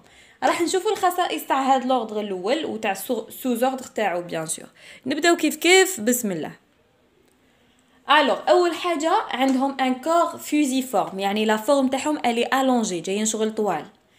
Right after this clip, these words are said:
تاني حاجه عندهم ان سول فلاجيل ديريجي فيغ لافون. بون، عندهم فلاجيل غير واحد، هاد سوزوردر الاول، اوكي. Euh, généralement, ce sont des parasites, يعني، ماشي دي سيمبيوتيك وماشي، ils sont pas des formes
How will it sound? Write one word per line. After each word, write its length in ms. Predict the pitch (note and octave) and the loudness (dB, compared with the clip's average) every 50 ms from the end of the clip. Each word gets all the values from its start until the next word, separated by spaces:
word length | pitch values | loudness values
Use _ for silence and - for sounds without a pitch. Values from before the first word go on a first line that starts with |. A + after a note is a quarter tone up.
| _ - - - - _ _ _ | _ -20 -20 -20 -20 _ _ _
تاني 320 | - D#4 E4 E4+ E4+ E4+ E4 | 2 4 4 4 2 -2 -6
حاجه 380 | - E4+ D#4+ D#4 B3 D4+ E4 | -6 -4 -4 -2 -2 -2 -2
عندهم 640 | G4 A4 A4+ - C4+ C4 C4 C4 B3+ C4+ C4 C4 - - | -2 -2 -2 -2 -2 0 0 0 0 0 -2 -4 -4 -2
ان 180 | E4 F4 F4 E4+ | 0 0 0 0
سول 560 | - - - D#4+ E4+ F4+ F#4+ G4 F#4+ - - | -2 -2 -4 -2 0 2 2 2 2 0 -4
فلاجيل 840 | - - - C#4 C#4+ C#4+ C4 A3+ B3 B3+ C#4+ E4+ F4 D#4 - G3 | -6 -6 -2 0 2 2 2 2 0 0 2 2 0 0 -2 -6
ديريجي 520 | G3 G#3+ C#4+ D#4 C#4+ C#4+ C4+ B3+ D#4+ F4 E4+ | -6 -2 -2 0 0 0 0 -2 -2 -4 -2
فيغ 200 | D#4+ D#4+ D#4 D4 | -2 -4 -2 -2
لافون. 400 | D4 C#4 C4+ B3+ G3+ F#3+ E3+ - - - _ _ _ _ _ _ _ _ | 0 0 0 0 -2 -4 -8 -8 -10 -16 _ _ _ _ _ _ _ _
بون، 200 | F#3 A3+ A3+ - - - | -2 -2 -2 -2 -4 -6
عندهم 380 | F3 F3+ G#3 A3 A3+ A#3 A#3+ | -6 -6 -4 -2 -2 -2 -2
فلاجيل 400 | A#3+ A#3+ B3 A#3+ A#3 A#3 B3 A3+ | -2 0 0 0 0 0 0 -2
غير 200 | A3 A3+ C#4 D4 | 0 0 0 0
واحد، 360 | C#4+ B3 G#3+ G#3 G3 F#3+ F3 F#3 | 2 0 -2 -2 -4 -6 -8 -8
هاد 180 | G3 F#3 F#3 | -10 -8 -10
سوزوردر 500 | - - A3 G#3 F#3+ G3+ F#3+ F#3 E3+ F3+ | -8 -8 -8 -6 -4 -6 -6 -6 -8 -8
الاول، 360 | F3+ F3 F3 E3 D3+ C#3 - - - | -8 -6 -6 -8 -8 -10 -10 -8 -6
اوكي. 300 | G3+ G3+ G3+ - - G#4 | -6 -4 0 0 0 0
Euh, 1160 | A4 - - - - - - _ _ _ _ _ _ _ - A#3+ B3+ B3+ B3+ B3+ B3+ B3+ B3+ B3 A#3+ A#3 G3+ A#3 | 0 -2 -8 -18 -20 -20 -20 _ _ _ _ _ _ _ -2 0 0 2 2 2 0 0 0 0 0 -2 -2 -2
généralement, 760 | A3 D4+ E4 E4+ E4+ D#4+ D#4 D4 D4+ E4 F4+ F4+ F4+ F4 E4+ | -2 -2 -2 0 -2 -2 -2 -2 -2 -2 -2 -2 -2 -4 -4
ce 100 | - - - | -6 -6 -4
sont 100 | E4 E4 D4 C4+ | -4 -2 0 0
des 60 | C#4 | 0
parasites, 680 | C#4 - D#4+ D#4 C4+ C4+ C4 A#3+ A#3+ F3 E3 - - - | 0 2 0 2 2 2 2 0 0 -4 -8 -10 -8 -8
يعني، 220 | F#3 F3+ G3+ G#3 | -6 -6 -4 -4
ماشي 220 | G#3 G#3 - E4 C#4 | -4 -2 -2 -2 -2
دي 120 | A#3 - | -2 -2
سيمبيوتيك 640 | - - C#4 C4 A#3+ A#3+ B3 B3 B3 - E4 F4 F4 | 0 0 0 0 2 2 0 -2 0 -2 -4 -4 -4
وماشي، 500 | - B3+ C4 C4 B3 B3 - - - B3+ | -2 0 2 2 2 2 0 -4 -4 -6
ils 180 | - - B3 A#3+ | -6 -4 -4 -4
sont 480 | - - C4+ B3+ B3 A#3+ A#3+ A#3 A3+ - | -2 0 0 0 2 0 0 -2 0 2
pas 360 | D4 D4 D4 D4 D4 C#4+ - | 2 4 4 4 2 0 -4
des 180 | G#3+ G3 A#3+ B3 | -2 0 2 2
formes 440 | B3 - C#4 C4+ C#4+ C#4 C#4+ C#4+ | 2 2 2 2 2 2 2 2